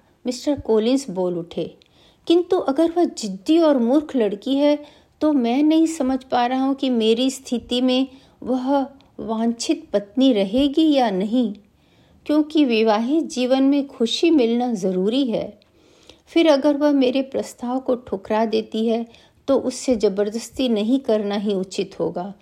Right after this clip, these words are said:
क्योंकि अगर वह स्वभाव से जिद्दी है, तो वह मेरी खुशी में योगदान नहीं कर पाएगी।"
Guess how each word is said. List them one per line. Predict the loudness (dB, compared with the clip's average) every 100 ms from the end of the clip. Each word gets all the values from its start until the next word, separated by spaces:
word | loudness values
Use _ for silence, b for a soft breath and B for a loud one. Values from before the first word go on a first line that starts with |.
| b b _
क्योंकि | 0 0 0 0
अगर | 2 0 0
वह | -2
स्वभाव | -2 -6 -6 -6 -6
से | -4 -4
जिद्दी | -4 -10 -14 -2 0
है, | 2 0 -2 B B _
तो | -2
वह | 0
मेरी | 2 2 0
खुशी | -4 -2 -2 0 0
में | 0 2
योगदान | 0 0 0 0 0
नहीं | -2 0 0
कर | -2 -2
पाएगी।" | -6 -6 -8 -10 -14